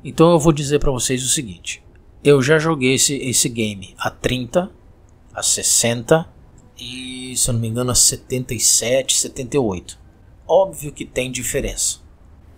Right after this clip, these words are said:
Se você tiver uma super máquina, você pega. Tem, tem youtuber aí que tá jogando, já tem uma semana, duas o jogo, bem mais que todo mundo,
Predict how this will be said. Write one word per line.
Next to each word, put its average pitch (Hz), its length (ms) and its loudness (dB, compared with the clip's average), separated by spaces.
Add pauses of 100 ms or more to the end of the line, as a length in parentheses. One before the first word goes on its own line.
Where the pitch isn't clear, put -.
(160)
Se - 100 -8
você - 200 2
tiver 123 240 -8
uma 123 120 -6
super 160 440 2
máquina, 151 380 -4
você - 260 0
pega. 208 340 -8
Tem, 131 400 -12
tem 135 180 -6
youtuber 160 460 -2
aí 147 140 0
que - 100 -18
tá 135 140 -4
jogando, 123 600 -8
já 113 120 -14
tem 123 160 -16
uma 135 160 -10
semana, 123 480 -4
duas 127 420 -4
o 123 60 -14
jogo, 143 360 -6
bem 123 280 -8
mais 117 220 -6
que - 100 -16
todo 123 220 -8
mundo, 160 380 -4